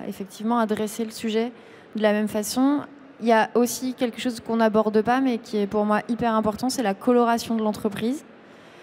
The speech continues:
Sa coloration, elle vient de son histoire, mais elle peut aussi venir de son dirigeant, par exemple, de la personne qui a créé la boîte. Ou, euh, euh, chez Rouge-Gorge, euh, clairement, ça a toujours été une entreprise où l'humain a toujours été au cœur de,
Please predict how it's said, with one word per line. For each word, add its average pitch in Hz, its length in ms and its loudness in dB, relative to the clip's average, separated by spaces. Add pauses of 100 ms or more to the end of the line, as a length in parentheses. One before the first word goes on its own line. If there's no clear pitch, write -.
(200)
Sa 240 200 0
coloration, 226 580 2
elle 220 100 2
vient 202 120 0
de 202 60 -2
son 208 200 -4
histoire, 277 400 0
mais 233 80 0
elle 202 120 -2
peut 208 240 -2
aussi 226 240 -6
venir 220 320 0
de 202 120 -2
son 196 260 -4
dirigeant, 208 640 0
par 208 180 -4
exemple, 202 360 -2 (320)
de 208 80 -2
la 196 140 0
personne 220 460 -4
qui 220 120 -6
a 196 80 -2
créé 208 260 -8
la 202 120 0
boîte. 220 560 2
Ou, 208 200 -4
euh, 196 280 2 (840)
euh, 196 300 0 (380)
chez - 180 -6
Rouge-Gorge, 233 480 2
euh, 202 300 0 (100)
clairement, 226 320 2
ça 254 120 0
a - 20 -2
toujours 233 200 -4
été 233 180 0
une 233 100 2
entreprise 226 500 -4
où 233 80 0
l'humain 254 380 4 (140)
a 226 100 -2
toujours 233 220 -2
été 233 420 -2
au 208 80 2
cœur 254 440 -2 (140)
de, 196 600 0